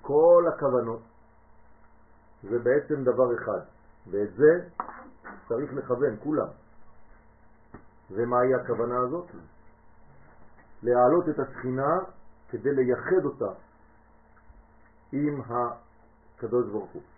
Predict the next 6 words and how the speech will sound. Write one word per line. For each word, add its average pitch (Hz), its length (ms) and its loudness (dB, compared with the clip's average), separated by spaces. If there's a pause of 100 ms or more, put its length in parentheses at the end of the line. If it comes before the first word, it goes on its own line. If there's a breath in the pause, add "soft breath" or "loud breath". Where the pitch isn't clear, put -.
(520)
זאת 107 160 -10
אומרת, 143 380 -2
לשם 131 380 -2
ייחוד 127 440 -4 (800)
קודשא 127 300 -2
בריחו 151 560 -2